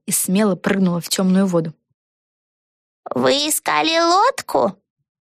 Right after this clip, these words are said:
раздался за спиной Пегги скрипучий голос. Девочка обернулась. К ней ковыляла старушка и волочила по камням вёсельную лодку.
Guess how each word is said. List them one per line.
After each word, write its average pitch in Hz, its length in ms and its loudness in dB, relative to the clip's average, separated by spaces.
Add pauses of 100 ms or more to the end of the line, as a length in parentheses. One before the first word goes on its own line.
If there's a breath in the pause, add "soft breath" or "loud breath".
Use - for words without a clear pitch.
(260)
раздался 180 580 0
за 175 100 0
спиной 185 380 0
Пегги 226 320 0
скрипучий - 520 -4
голос. 165 420 -2 (960)
Девочка 214 440 2
обернулась. 196 680 0 (560)
К - 120 -6
ней 196 180 4
ковыляла 180 440 2
старушка 185 540 0
и - 160 -2
волочила 175 500 0
по 170 120 -6
камням 190 520 2
вёсельную 190 580 0
лодку. 180 380 -2